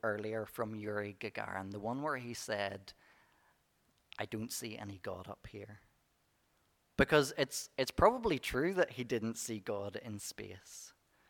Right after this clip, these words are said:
But it raises the question, well, does that mean then that God doesn't exist? And I think C S Lewis has answered that part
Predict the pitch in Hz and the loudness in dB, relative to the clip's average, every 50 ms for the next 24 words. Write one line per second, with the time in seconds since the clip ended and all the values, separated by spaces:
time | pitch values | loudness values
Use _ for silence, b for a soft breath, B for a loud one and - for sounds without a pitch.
0 | b b b b b b b b _ _ _ _ _ _ _ 131 127 131 123 135 | b b b b b b b b _ _ _ _ _ _ _ 2 4 4 4 4
1 | 170 220 - 233 214 - - 151 - - 127 123 123 - - 139 135 131 127 123 | 2 2 2 0 -2 -2 -4 -4 2 4 4 4 4 2 0 0 2 2 0 0
2 | 127 123 156 185 - - 180 147 143 143 123 120 120 117 113 113 107 - - 104 | 6 8 8 8 8 4 2 0 2 2 2 2 2 0 0 -2 -4 -2 -2 -2
3 | 101 101 95 - 107 101 - 107 - 110 110 98 92 - 104 101 110 110 - - | 0 -2 -2 -4 -4 -4 -4 -6 -8 -8 -12 -12 -12 -10 -10 -10 -10 -12 -14 -14
4 | - - - - - _ _ _ _ _ _ _ _ _ _ _ _ _ _ _ | -16 -14 -16 -16 -18 _ _ _ _ _ _ _ _ _ _ _ _ _ _ _
5 | - B B B B B B B B B 117 120 135 160 185 - 220 220 220 - | -20 B B B B B B B B B 6 8 8 8 10 8 6 4 4 2
6 | - - - 165 151 139 131 120 - - - 113 104 107 110 113 104 - - - | -2 -2 0 2 6 6 6 6 4 0 -2 -2 0 2 2 0 -2 -2 -6 -6
7 | 107 101 - - 110 107 107 - - 123 110 - 113 104 101 - - - 107 101 | -8 -8 -6 -6 -6 -6 -4 -2 -2 -2 2 4 6 6 6 4 2 2 2 2
8 | - | 0